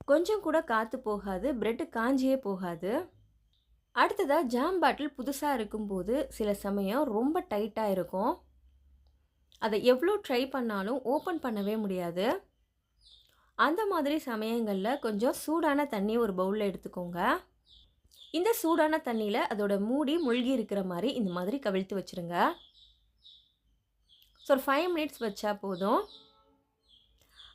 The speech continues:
அதுக்கப்புறமா அந்த தண்ணியெல்லாம் எடுத்து தொடச்சிட்டு ஓப்பன் பண்ணி பார்த்தா ரொம்ப ஈஸியா ஓப்பன் ஆயிரும். So, டைட்டான ஜாம் பாட்டில சிரமமே இல்லாம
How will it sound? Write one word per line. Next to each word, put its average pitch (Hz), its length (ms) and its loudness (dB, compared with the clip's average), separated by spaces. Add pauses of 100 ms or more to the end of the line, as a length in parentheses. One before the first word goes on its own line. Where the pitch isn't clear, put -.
(100)
அதுக்கப்புறமா 302 600 0
அந்த 208 200 -2
தண்ணியெல்லாம் 254 540 -2
எடுத்து 233 360 -2
தொடச்சிட்டு 220 440 -4
ஓப்பன் 208 340 -2
பண்ணி 196 300 -4
பார்த்தா 185 300 -4 (100)
ரொம்ப 247 380 0
ஈஸியா 233 400 2
ஓப்பன் 196 380 -2
ஆயிரும். 185 380 -2 (640)
So, 277 140 2
டைட்டான 349 560 2
ஜாம் 247 340 6
பாட்டில 226 320 0 (160)
சிரமமே 311 520 4
இல்லாம 208 500 0